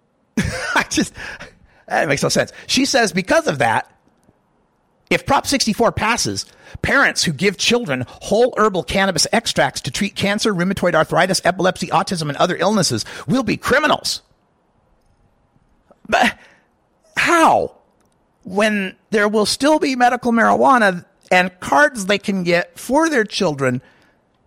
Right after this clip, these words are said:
if they can demonstrate they have serious illnesses like cancer, arthritis, epilepsy, autism, and the other.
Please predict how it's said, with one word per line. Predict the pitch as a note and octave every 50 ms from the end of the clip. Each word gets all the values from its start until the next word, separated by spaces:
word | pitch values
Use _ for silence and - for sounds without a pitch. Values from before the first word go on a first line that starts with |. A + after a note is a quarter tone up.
| _ _ _ _ -
if | - A#3+ C4+ B3+ -
they | - C4 B3+
can | - A3 G#3
demonstrate | F#3+ A#3+ C#4 C4 B3+ A#3 - - G#3 G#3 -
they | - G#3
have | G#3 A#3+ D4 D#4+ E4 D#4 C#4
serious | - - - A#3+ A3 A3+ G3+ F#3+ F3+ - - - -
illnesses | - G#3 G3 F#3+ F#3 F#3+ F3 - G#3 F3+ E3
like | D#3+ F3 D#3+ - -
cancer, | - - F3 E3 E3 - E3+ D3
arthritis, | - C#3+ D3 D#3 - - E3 D3+ C#3+ C#3+ B2+ D3
epilepsy, | C#3 B2+ - A#2+ C3+ B2 - - B2
autism, | - A#2+ A#2+ A#2+ - C3+ A2+ G#2 G#2 G#2+
and | G#2 G2
the | F#2 F#2
other. | D#2+ - - - _